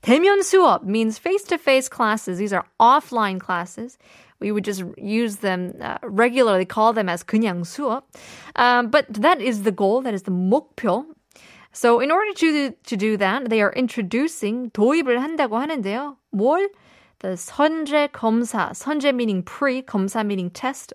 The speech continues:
or exam or even inspection. It's the pre-inspection. Taking a look at the reason, 서울대가, 어, 공과대 및 자연과학대 구성원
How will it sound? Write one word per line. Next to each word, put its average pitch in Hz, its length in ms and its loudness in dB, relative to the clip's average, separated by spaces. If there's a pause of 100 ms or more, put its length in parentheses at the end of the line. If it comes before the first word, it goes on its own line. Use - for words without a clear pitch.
or 185 220 -4
exam 190 580 -6
or 185 140 -4
even 185 260 -6
inspection. 226 960 -4
It's - 160 -16
the 196 100 -20
pre-inspection. 262 1400 -10 (880)
Taking 320 240 0
a - 20 0
look 339 160 2
at 330 80 2
the 233 80 2
reason, 233 720 0
서울대가, 330 1160 2 (460)
어, - 920 -4
공과대 254 680 2
및 262 300 -6 (240)
자연과학대 320 1500 0 (380)
구성원 320 760 2